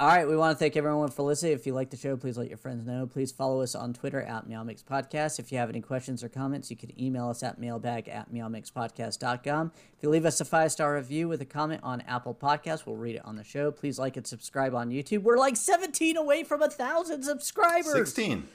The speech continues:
Speaker 2: We're sixteen away
Speaker 1: Sixteen?
Speaker 2: now. <laughs>
Speaker 1: Yes.
Speaker 2: Even better. Get us there, guys. Um, until, uh, some, well, Wednesday, I guess.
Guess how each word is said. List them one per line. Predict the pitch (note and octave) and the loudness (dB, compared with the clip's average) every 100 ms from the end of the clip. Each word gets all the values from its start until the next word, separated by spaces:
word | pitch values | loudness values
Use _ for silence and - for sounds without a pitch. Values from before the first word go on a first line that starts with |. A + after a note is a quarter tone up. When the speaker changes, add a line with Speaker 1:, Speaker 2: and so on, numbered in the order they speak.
| _ - | _ -16
Speaker 2:
We're | |
sixteen | - - D#4+ | -8 0 4
away | D4+ | 4
Speaker 1:
Sixteen? | - F#4 F#4 F4 | 6 8 8 6
Speaker 2:
now. | - | 0
<laughs> | _ _ _ _ - | _ _ _ _ 0
Speaker 1:
Yes. | E4 E4+ F4+ E4+ - - | 4 6 8 6 2 -2
Speaker 2:
Even | C3+ C#3+ | -4 -4
better. | D#3 G#2+ - - - - - _ - | -2 -2 -4 -12 -20 -20 -20 _ 4
Get | G3 | 8
us | A#3+ | 8
there, | - C3 | 8 6
guys. | G2+ F2 E2+ - - - | 6 2 0 -6 -12 -2
Um, | G2+ G2 F#2+ F2 F2 - _ _ _ - | 4 6 6 2 -4 -14 _ _ _ -8
until, | A2 G#2+ D#3+ D#3+ D#3+ D#3+ | -4 4 8 8 8 8
uh, | D3+ D3 D3+ D3 D3 C#3+ C3+ _ _ _ - | 8 8 8 6 4 2 -4 _ _ _ -12
some, | B2+ A#2 D#2+ D#2 | -10 -10 -10 -8
well, | A#2 A#2+ - - | -8 -8 -14 -8
Wednesday, | A2+ B2+ F#2 E2+ E2+ | -4 -2 -2 0 0
I | |
guess. | E2 F2 G#2 - - | 0 -2 -4 -10 -14